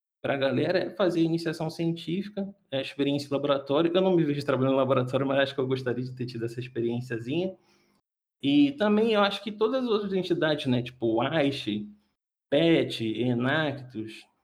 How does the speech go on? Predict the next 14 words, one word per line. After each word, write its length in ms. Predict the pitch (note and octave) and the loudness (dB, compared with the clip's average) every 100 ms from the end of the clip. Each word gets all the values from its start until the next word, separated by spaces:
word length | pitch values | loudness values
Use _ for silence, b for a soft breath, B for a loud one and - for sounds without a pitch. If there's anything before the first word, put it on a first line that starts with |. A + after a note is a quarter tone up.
| _ _ | _ _
hoje 240 | A2+ B2+ C3 | -2 -2 0
em 40 | |
dia 160 | C3+ D3 | 0 0
existe 280 | C3+ D#3 | -2 -4
um 100 | D3 | -4
boom 200 | A#2+ C#3+ | -2 -2
também 280 | D3+ B2 C3 | -2 -2 -2
de 80 | C3+ | -2
escolas 360 | B2 C3 C3+ C3+ | -6 -4 -4 -4
pilotos 420 | - A#2 C#3+ - | -8 -4 -6 -6
pelo 180 | A#2+ A#2 | -8 -6
Brasil, 340 | A2+ A2+ C3+ | -4 -4 -4
também 240 | C3+ A#2+ A#2+ | -6 -4 -4
interessante. 880 | B2 A#2 A2+ - C3 D3 D3 - | -2 -2 -4 -6 -6 -6 -8 -14